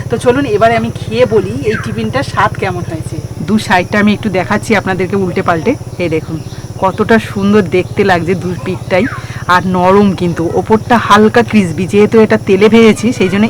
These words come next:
এই অংশগুলো একটু হালকা ক্রিসপি মুচমুচে ভাব রয়েছে,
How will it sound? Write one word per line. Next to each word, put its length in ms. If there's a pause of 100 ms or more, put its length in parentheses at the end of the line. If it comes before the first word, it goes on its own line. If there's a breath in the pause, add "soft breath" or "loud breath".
এই 220
অংশগুলো 440
একটু 220 (460 loud breath)
হালকা 400
ক্রিসপি 500 (160)
মুচমুচে 580
ভাব 240
রয়েছে, 340